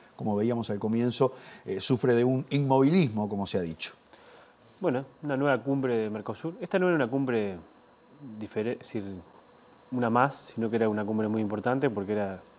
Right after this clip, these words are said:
Speaker 2: la primera que se reunían los presidentes de todos los países de manera presencial. Era la primera que participaba Lula como presidente de Brasil, eh, y creo que sin duda eso también tiene el componente de c-, cómo Brasil ha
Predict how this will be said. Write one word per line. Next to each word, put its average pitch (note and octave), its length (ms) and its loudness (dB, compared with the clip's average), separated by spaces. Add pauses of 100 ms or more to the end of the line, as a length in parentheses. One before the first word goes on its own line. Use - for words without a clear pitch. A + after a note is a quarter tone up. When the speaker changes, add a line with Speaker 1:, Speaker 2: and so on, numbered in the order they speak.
(100)
Speaker 2:
la G#2 80 -6
primera A#2 320 0
que A2+ 100 -2
se - 140 -10
reunían A2 380 -2
los G2+ 100 -4
presidentes A2 480 -6
de G2 80 -6
todos A2 160 0
los G#2 100 -4
países G#2 520 -4 (920)
de G#2+ 60 -4
manera G#2+ 260 0
presencial. A#2+ 720 -2 (640)
Era A#2+ 100 4
la A#2 100 6
primera A#2 300 2
que A2 120 0
participaba G#2 500 0
Lula A2+ 380 0 (180)
como G#2 140 -8
presidente G#2 540 -6
de G2+ 100 -2
Brasil, A#2+ 500 -4 (840)
eh, F#2 400 -10 (100)
y G2+ 40 -12
creo G#2+ 180 -2
que A2 100 -4
sin G#2 220 -4
duda A2+ 180 2
eso G#2+ 160 -4
también G#2 580 -2 (600)
tiene A#2 160 2
el A2 80 -2
componente A2+ 500 0
de A2 120 0
c-, - 140 -12 (120)
cómo B2+ 240 2
Brasil A#2+ 400 2
ha G#2+ 320 2